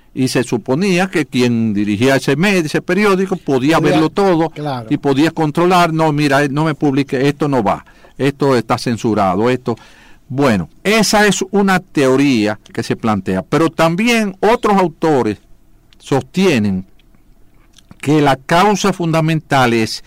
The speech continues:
Speaker 1: que el director está en potestad, que es el que tiene la principal potestad para decir, "No, eso es difamatorio, eso no se, no, no lo podemos publicar", eso, y objetar la publicación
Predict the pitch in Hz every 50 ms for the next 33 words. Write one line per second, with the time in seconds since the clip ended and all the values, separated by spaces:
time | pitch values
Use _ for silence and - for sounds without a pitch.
0 | - - - - - - _ - - - 170 165 160 160 156 147 139 151 160 143
1 | 139 123 - - - 185 214 214 202 190 - - 185 196 196 190 190 - 185 165
2 | 156 - - 131 123 - - - _ 196 202 190 165 127 113 - - 151 165 180
3 | 196 175 - - 147 117 - 160 175 190 185 185 175 160 139 127 - - 143 139
4 | 127 - - 120 - - - 180 208 214 - - 196 190 190 - 139 - - -
5 | 143 131 123 113 101 - _ - 120 120 120 113 107 - - - _ _ _ _
6 | _ _ - - 113 117 - - 147 135 123 120 131 127 - - - - 123 139
7 | - - 139 123 123 117 - 107 107 107 104 95 - - 90 82 80 82 78 76
8 | - _ - _ - - - - _ _ _ _ - 127 135 - - 127 117 127
9 | 143 151 143 - 123 104 - 117 123 117 107 101 110 101 107 - - 110 107 117
10 | 117 104 - - 95 90 87 90 - - 87 73 67 - - - - - - -
11 | - _ _ _ - 110 120 - - 110 - - - - - _ _ - 139 151
12 | 151 143 135 - - - 120 107 - - 143 147 143 113 92 78 - - _ _
13 | _ _ _ _ _ _ - - _ _ 101 107 131 135 127 127 - 127 110 104
14 | 110 101 - 110 101 - - - 170 175 165 143 107 82